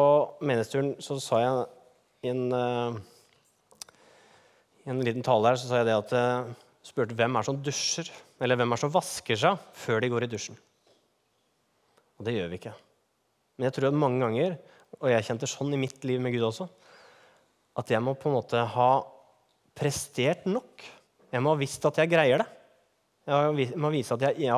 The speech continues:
jeg har gjort det, og nå skal jeg vise at jeg kan det allikevel. Før jeg kommer til Gud.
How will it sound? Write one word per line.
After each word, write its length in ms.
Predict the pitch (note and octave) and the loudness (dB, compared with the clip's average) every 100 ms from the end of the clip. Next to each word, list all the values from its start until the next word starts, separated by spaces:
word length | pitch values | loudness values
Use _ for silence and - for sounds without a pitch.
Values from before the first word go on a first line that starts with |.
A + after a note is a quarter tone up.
| C#3+ | 2
jeg 100 | B2+ A2+ | 0 0
har 160 | B2+ | -2
gjort 200 | B2 C3+ - | -2 -6 2
det, 100 | B2+ D3 - - - | 2 2 -8 -14 -6
og 80 | |
nå 120 | C3 A2+ | -4 -2
skal 140 | - | -2
jeg 80 | D#3+ | -2
vise 240 | C#3 F#2+ G#2 | -2 -4 -4
at 100 | B2+ | -6
jeg 80 | - | 0
kan 220 | A2+ A#2+ | 0 0
det 100 | D#3 | -4
allikevel. 400 | D3 - F3 D3+ - _ _ _ - - | -4 -4 -6 -10 -18 _ _ _ -20 -20
Før 360 | - - A#2 | -18 -4 -2
jeg 200 | G#2 C3 | 0 -2
kommer 260 | - G2 A2 | -6 -8 -8
til 160 | D#3 E3+ | -10 -10
Gud. 180 | - | -16